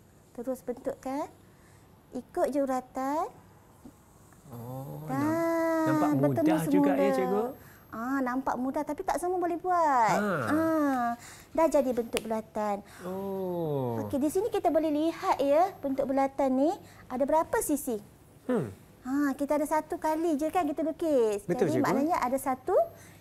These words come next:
Speaker 1: sisi yang melengkung.
Speaker 2: Ada satu
Speaker 1: Ah.
Speaker 2: sisi untuk bulatan ya.
Speaker 1: Satu sisi sahaja.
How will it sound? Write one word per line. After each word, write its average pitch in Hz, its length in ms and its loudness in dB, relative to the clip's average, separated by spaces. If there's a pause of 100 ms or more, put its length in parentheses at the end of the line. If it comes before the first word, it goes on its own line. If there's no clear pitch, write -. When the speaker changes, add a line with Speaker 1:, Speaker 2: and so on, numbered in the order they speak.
Speaker 1:
sisi - 360 -4
yang 311 160 4
melengkung. 233 1200 2
Speaker 2:
Ada 208 220 -4
satu 202 600 0
Speaker 1:
Ah. 180 120 2
Speaker 2:
sisi 160 380 0
untuk 151 260 0
bulatan 147 600 -4
ya. 120 240 -2
Speaker 1:
Satu 311 340 -2
sisi 330 320 -2
sahaja. 294 1000 0